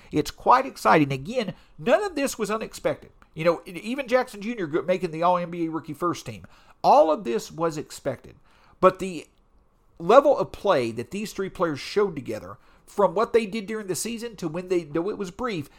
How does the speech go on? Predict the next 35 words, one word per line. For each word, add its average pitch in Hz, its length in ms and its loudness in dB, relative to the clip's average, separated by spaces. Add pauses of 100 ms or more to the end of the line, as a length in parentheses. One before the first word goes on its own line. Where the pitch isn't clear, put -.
(120)
to 160 100 -8
when 190 160 -4
they 190 80 4
played 185 260 0
together 156 340 -6
in 147 60 -12
the 151 80 -6
bubble. 123 400 -4 (220)
There's 170 180 2
just 160 240 -6
so 233 220 0
much 247 260 -4
potential, 185 500 -10 (220)
so 208 240 -2
much 220 180 -8
excitement, - 640 -4 (220)
and 160 120 -4
not 208 200 10
only 262 240 8
is 208 380 -8
there 190 220 4
the 170 120 -2
potential 202 480 -2
for - 280 -2
us 180 260 4
to 160 80 -6
pot-, - 280 -12
you 139 320 -8
know, 143 80 2
be 190 220 -2
a - 20 4
title 151 300 2
contender 127 400 -8
one 120 180 -8
day, 120 300 -2